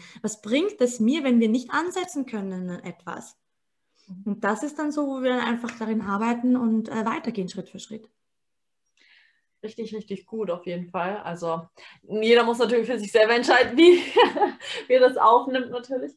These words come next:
Speaker 1: Ja.
Speaker 2: Ähm, wenn jetzt jemand sagt, äh, er möchte das auch selber machen, also diese Coachings, ähm,
Speaker 1: Mhm.
Speaker 2: auch in dem Bereich, wo würdest du sagen,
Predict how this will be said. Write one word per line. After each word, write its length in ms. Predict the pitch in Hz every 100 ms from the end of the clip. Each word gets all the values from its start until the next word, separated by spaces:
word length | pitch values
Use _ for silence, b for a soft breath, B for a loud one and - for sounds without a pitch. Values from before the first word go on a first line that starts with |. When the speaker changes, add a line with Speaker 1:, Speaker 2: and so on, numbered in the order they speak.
| _
Speaker 1:
Ja. 80 | 269 247 214 214 - 208
Speaker 2:
Ähm, 120 | 202 - -
wenn 200 | 214 247
jetzt 140 | 262
jemand 400 | 247 233 226 226
sagt, 420 | 226 202 247 - -
äh, 340 | 208 214 214 -
er 120 | 208
möchte 260 | 226 330 285
das 140 | 269 277 - -
auch 200 | 247 269
selber 540 | 254 254 359 202 -
machen, 320 | 202 190 190
also 220 | - 190 202
diese 720 | 214 208 208 202 196 180 - -
Coachings, 800 | 220 262 349 - 196 247 269 _ B B B B -
ähm, 220 | 202 202
Speaker 1:
Mhm. 40 |
Speaker 2:
auch 200 | - -
in 100 | 240
dem 160 | 220 214
Bereich, 720 | 196 170 156 180 330 349 _ _ b b b -
wo 200 | 240 277
würdest 300 | 285 285 262
du 40 |
sagen, 720 | 240 220 214 233 240 233 226